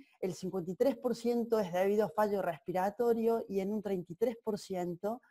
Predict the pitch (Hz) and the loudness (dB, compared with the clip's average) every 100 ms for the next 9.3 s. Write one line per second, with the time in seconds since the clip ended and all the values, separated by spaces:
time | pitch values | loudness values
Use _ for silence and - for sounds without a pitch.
0 | _ _ _ _ _ _ 196 214 208 - | _ _ _ _ _ _ 6 6 6 -6
1 | - 196 - 214 220 220 - 208 190 190 | -8 -2 0 4 4 4 2 4 6 6
2 | 202 202 196 190 190 190 196 196 202 190 | 6 4 2 0 2 4 4 4 2 2
3 | 180 185 - 185 180 180 180 165 160 156 | 2 0 0 -2 0 -2 -2 -2 -2 -4
4 | 143 143 - _ _ _ _ _ _ - | -6 -8 -14 _ _ _ _ _ _ -20
5 | _ _ _ _ _ _ _ - 202 214 | _ _ _ _ _ _ _ 2 6 8
6 | 226 208 180 - 214 208 254 254 233 247 | 8 6 4 4 4 8 6 6 6 6
7 | 233 196 - 208 226 233 233 226 233 - | 6 4 0 2 4 4 4 2 0 4
8 | 277 277 - - 185 175 196 180 170 175 | 6 6 4 0 -2 0 0 2 2 0
9 | 160 143 - | -2 -4 -12